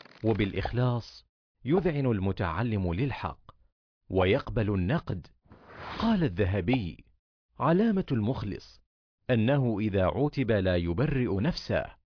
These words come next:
بل يعترف ويقول: 'رحم الله من أهدى إلي عيوبي'".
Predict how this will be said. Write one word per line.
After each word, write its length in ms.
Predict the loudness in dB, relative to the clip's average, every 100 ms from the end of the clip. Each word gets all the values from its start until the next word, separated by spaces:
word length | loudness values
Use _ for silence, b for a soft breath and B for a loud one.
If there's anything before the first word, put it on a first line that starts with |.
| _ _ _ -2
بل 260 | 0 0
يعترف 680 | 0 -2 -2 -4 -2 -2 -2
ويقول: 880 | 0 2 0 0 0 2 2 -2 -8 -16 _ _ _ -4
'رحم 380 | -4 0 0 2
الله 480 | 2 2 2 2 0
من 240 | -2 0
أهدى 360 | -2 0 0 0
إلي 520 | 0 0 0 0 -2
عيوبي'". 800 | 0 2 2 2 -2 -6 -10